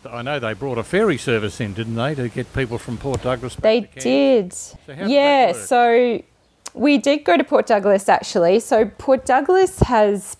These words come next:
Speaker 2: probably been the worst affected, and funnily enough, not because of the town itself. Like, there's,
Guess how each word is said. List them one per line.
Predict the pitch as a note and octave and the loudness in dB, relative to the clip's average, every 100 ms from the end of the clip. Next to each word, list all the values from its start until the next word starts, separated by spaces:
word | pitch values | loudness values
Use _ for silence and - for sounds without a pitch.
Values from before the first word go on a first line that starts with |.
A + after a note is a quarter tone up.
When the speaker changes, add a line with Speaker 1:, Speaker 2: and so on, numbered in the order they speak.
| - | -20
Speaker 2:
probably | - A3+ G#3 A3+ A#3 A3+ A#3 | -6 0 2 2 2 2 2
been | - G3+ F#3+ F3+ F3 - | 0 0 0 -4 -8 -4
the | G3 | -2
worst | F3+ F3+ F3+ F#3+ - G3 | 0 2 2 2 -2 -6
affected, | - G3 F#3 - F3+ D#3+ D#3+ - | -2 -2 -2 -4 -2 -2 -2 -4
and | F#3 F#3 F3+ - - - _ | -4 -2 -4 -10 -20 -20 _
funnily | - B3 C4+ D#4+ D4 | -2 2 4 4 4
enough, | A3+ F#3+ - | 4 2 0
not | G#3+ G#3 | 0 2
because | A#3+ - B3+ G3+ | 0 -4 -2 0
of | G#3 G3 F3+ - - - | 2 2 -2 -10 -20 -8
the | G3 | -8
town | A3 A#3 F#3+ | -4 -2 -2
itself. | F#3 - F#3 F3+ D#4+ - | -2 0 2 4 2 2
Like, | F#3 | 2
there's, | F#3 F3+ | 2 0